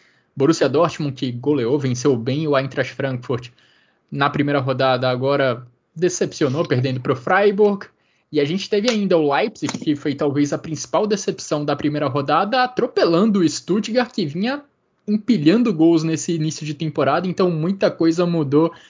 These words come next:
de uma semana pra outra. E a gente começa a nossa discussão falando do Bayern de Munique. Uma semana que acho até que foi de alívio pra equipe do Bayern, depois da, depois do empate na primeira rodada contra o Borussia Mönchengladbach.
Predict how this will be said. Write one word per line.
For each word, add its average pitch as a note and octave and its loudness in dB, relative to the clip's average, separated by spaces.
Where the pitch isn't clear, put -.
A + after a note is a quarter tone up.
de C#3+ 0
uma D#3+ 2
semana D#3 0
pra C3+ 2
outra. G3 2
E A#3 0
a A3+ 4
gente G3+ -2
começa F#3 -4
a - 0
nossa E3+ -4
discussão F3+ -2
falando A3+ 0
do F3 0
Bayern A#3+ 2
de B3 -2
Munique. G3 -4
Uma A3+ 2
semana F#3 -2
que A#3+ -6
acho A3 0
até G3+ -2
que G3 -14
foi A#3+ -4
de G3 -2
alívio A#3 4
pra F3 -2
equipe D#3+ -4
do D3 -4
Bayern, D#3+ -4
depois D3 2
da, C#3+ -2
depois C#3 -2
do C#3+ -4
empate D3+ 0
na C#3 -4
primeira C#3 0
rodada C3 0
contra C#3 -6
o E3 -4
Borussia C3+ -2
Mönchengladbach. D3 2